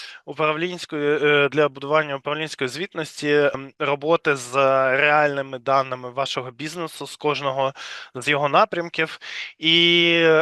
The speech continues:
е, якщо, м, якісь стандартні звіти вам недостатньо дають інформації, ви завжди можете працювати в вбудованому Excel-функціоналі для того, щоб, е,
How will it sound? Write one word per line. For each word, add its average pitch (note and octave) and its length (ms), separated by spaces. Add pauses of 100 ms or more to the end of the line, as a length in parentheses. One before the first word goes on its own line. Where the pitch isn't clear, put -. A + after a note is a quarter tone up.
е, D3 640 (360)
якщо, E3+ 680 (120)
м, D3 220
якісь D#3+ 360
стандартні D3+ 600
звіти C#3+ 380
вам C#3 500
недостатньо D#3 760
дають C#3 360
інформації, D3+ 680
ви C3 120
завжди D3 400
можете C#3 440
працювати C3+ 640
в C3 440 (480)
вбудованому C#3+ 880
Excel-функціоналі D3 1300
для D3+ 180
того, D3+ 260
щоб, C3+ 280
е, C3+ 680